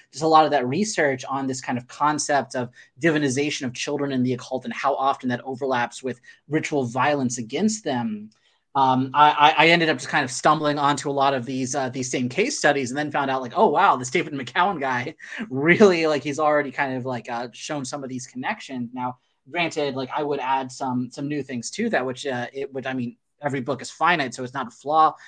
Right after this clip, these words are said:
with Program to Kill, but I just think that building on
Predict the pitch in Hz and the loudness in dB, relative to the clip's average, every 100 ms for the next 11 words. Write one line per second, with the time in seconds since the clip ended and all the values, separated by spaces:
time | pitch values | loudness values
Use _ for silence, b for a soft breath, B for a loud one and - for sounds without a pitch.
0 | B - - - 160 143 135 127 127 - | B -16 -6 4 4 4 0 -4 -8 -4
1 | 175 175 135 131 131 131 135 123 110 - | -2 0 -2 -4 -6 -8 -8 -8 -8 -2
2 | 147 147 147 139 135 131 131 120 | 0 0 -2 -6 -6 -4 -2 -2